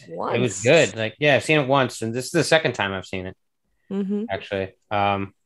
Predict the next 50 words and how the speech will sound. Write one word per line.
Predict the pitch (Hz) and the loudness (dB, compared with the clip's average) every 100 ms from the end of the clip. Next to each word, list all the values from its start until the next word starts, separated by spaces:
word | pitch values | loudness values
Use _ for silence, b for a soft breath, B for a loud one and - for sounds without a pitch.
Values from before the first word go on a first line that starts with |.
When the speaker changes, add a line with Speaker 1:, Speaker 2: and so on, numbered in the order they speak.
| _ | _
Speaker 1:
and | 127 127 | 0 2
I'm, | 131 120 - 107 - - - _ | 2 0 -2 -6 -6 -14 -20 _
you | 127 | 0
might | 123 120 | 2 2
make | 127 123 | -2 -2
fun | - 120 | 0 2
of | 135 | 2
me, | 160 | 2
I | 139 143 | 2 4
only | 160 | 4
just | 139 147 - | 2 0 2
saw | 143 | 2
it | 139 | 2
recently, | 127 131 135 131 | 0 -4 -4 -2
like, | 123 104 | -2 -2
last | 104 110 - | -2 -4 -4
year | 139 117 | -2 -2
too. | 90 131 101 87 | -2 -2 -2 -4
So, | - 95 | -10 -12
like, | 98 95 95 - _ _ _ | -10 -10 -12 -14 _ _ _
I | 170 175 - - - | -2 -2 -6 -12 -10
saw | 110 143 131 | 2 6 6
it | |
with | 127 120 | 6 4
the | 123 | 2
Speaker 2:
Alright. | |
Speaker 1:
Joe | 123 123 | 2 4
Bob | 131 127 120 107 - | 6 4 4 0 -4
watch, | 123 120 127 - - - - | 2 2 0 -6 -14 -14 -4
and | 127 123 123 120 110 - _ _ _ _ - | 0 0 0 -4 -8 -16 _ _ _ _ -2
it | 135 | 2
was | 131 - | 2 4
fun. | 143 139 147 | 6 6 6
But | 139 | 4
at | 135 | 2
the | - | 0
same | - 147 | 0 2
time, | 151 139 | 4 4
when | 135 | 2
we | 135 | 0
do | 131 | -2
the | 127 | 0
Joe | 127 127 | 2 2
Bob | 131 127 | 2 2
things, | - 131 127 123 - | -2 -4 -4 -8 -14
you | - 131 | -12 -6
know, | 120 | -4
it's | 117 | -2
straight | - 120 | 0 0
chilling. | - 127 127 | 4 4 4